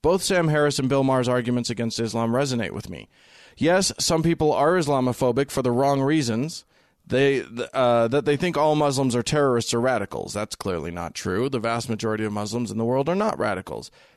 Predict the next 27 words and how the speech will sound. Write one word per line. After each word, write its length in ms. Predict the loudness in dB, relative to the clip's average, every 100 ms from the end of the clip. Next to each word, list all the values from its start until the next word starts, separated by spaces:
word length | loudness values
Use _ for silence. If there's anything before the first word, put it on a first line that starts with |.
| 0
That 160 | 2
is 120 | 4 0
not 160 | -2
the 40 | -2
problem. 560 | 0 0 0 -4 -6 -14 -20 -20 -10
The 80 | -2
problem 400 | 2 4 2 2
is 100 | 0
that 60 |
the 80 | 0
majority 480 | 0 0 2 2 2
of 100 | 2
Muslims 460 | 2 2 0 0 0
in 60 |
the 80 | 0
world, 340 | 0 0 -2
I 140 | -2 -2
don't 180 | -2 0
have 180 | -2
numbers 360 | -2 -2 -4 -6
to 100 | -8
cite, 300 | -6 -6 -6
but 140 | -10
Harris 340 | -6 -6 -6 -10
and 200 | -14 -10
Maher 360 | -6 -4 -4
do, 420 | -4 -2 -2 -4